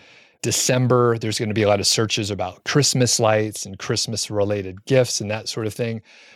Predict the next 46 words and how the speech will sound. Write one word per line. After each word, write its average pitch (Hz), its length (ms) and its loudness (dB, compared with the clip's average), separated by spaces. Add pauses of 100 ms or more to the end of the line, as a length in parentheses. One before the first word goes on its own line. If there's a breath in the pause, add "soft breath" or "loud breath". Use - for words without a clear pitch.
But 165 120 2
in 156 220 2
February, 123 680 6
there's 123 200 4
gonna 135 140 2
be 120 120 2
very 107 280 0
few 104 360 -8
of 95 80 -12
those 98 420 -6
searches. 95 500 -4
So 98 160 -4
there's 95 180 -4
a 92 40 -2
seasonality 98 760 -2
component 98 560 -14
as 95 160 -10
well 98 360 -2 (400 soft breath)
that - 80 -6
you 104 120 0
have 92 220 2
to - 80 -8
consider. - 560 -6 (440 loud breath)
So 107 480 2 (340)
you 143 140 2
have 127 160 2
this, 117 280 2
um, 101 400 0 (140)
you 110 80 -4
know, 95 60 -4
s-, - 180 -8 (140)
number 127 500 4
of 101 320 2
searches 117 460 0
per - 200 -4
month, 143 460 0
and 110 400 -4 (120)
it's 127 180 0
an 170 100 4
estimate, 123 420 2
but 104 120 0
it 107 80 0
gives 113 200 0
you 113 80 0
an 104 60 -2
idea 101 520 -2